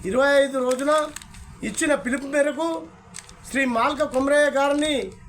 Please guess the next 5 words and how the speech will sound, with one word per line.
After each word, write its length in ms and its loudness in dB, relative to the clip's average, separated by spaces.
అత్యధిక 640 0
మెజా-, 600 -4
అత్యధిక 420 0
మెజారిటీతో 880 0
గెలిపించినందుకు 1040 -2